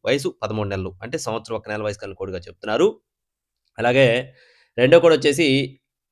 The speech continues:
తెల్ల నెమలిగా బ్రదర్ అయితే మనతో చెప్తున్నారు ఫ్రెండ్స్. దీని యొక్క రంగు వచ్చేసి తెల్ల నెమలిగా బ్రదర్ మనతో చెప్తున్నారు. ఎత్తు ఇరవై మూడు అంగుళాలు, బరువు చూసుకున్నట్లయితే మూడు కేజీలు, వయసు వచ్చేసి పదమూడు నెలలు. ఇది కూడా సంవత్సరం ఒక నెల వయసు ఉన్న కోడిగా చెప్తున్నారు.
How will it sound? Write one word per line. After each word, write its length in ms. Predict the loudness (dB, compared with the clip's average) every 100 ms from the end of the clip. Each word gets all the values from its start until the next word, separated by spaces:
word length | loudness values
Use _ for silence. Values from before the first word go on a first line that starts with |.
| _ -12
తెల్ల 260 | 0 2
నెమలిగా 300 | 2 2 2 2
బ్రదర్ 240 | 0 -2
అయితే 120 | -2
మనతో 220 | -6 -6 -6
చెప్తున్నారు 400 | -8 -8 -8 -8
ఫ్రెండ్స్. 200 | -10 -12
దీని 120 | -14
యొక్క 120 | -12 -12
రంగు 180 | -10
వచ్చేసి 300 | -10 -8 -10 -8
తెల్ల 180 | -6 -4
నెమలిగా 340 | -4 -6 -4 -6
బ్రదర్ 260 | -4 -8
మనతో 180 | -8 -14
చెప్తున్నారు. 420 | -14 -14 -6 -4 -2
ఎత్తు 220 | -4 -4 -6
ఇరవై 240 | -4 -4
మూడు 160 | -6 -8
అంగుళాలు, 340 | -6 -6 -6 -8 -6
బరువు 220 | -4 -4
చూసుకున్నట్లయితే 520 | -6 -8 -8 -8 -12
మూడు 220 | -10 -12 -10
కేజీలు, 380 | -10 -10 -8 -10 -10 -6
వయసు 220 | -6 -4
వచ్చేసి 300 | -8 -8 -8
పదమూడు 340 | -10 -10 -8 -8
నెలలు. 220 | -10 -12 _
ఇది 140 | -14
కూడా 180 | -8 -6
సంవత్సరం 380 | -6 -8 -10 -10
ఒక 120 | -10
నెల 140 | -10 -8
వయసు 180 | -10 -12
ఉన్న 100 | -14
కోడిగా 240 | -12 -12 -14
చెప్తున్నారు. 400 | -14 -6 -4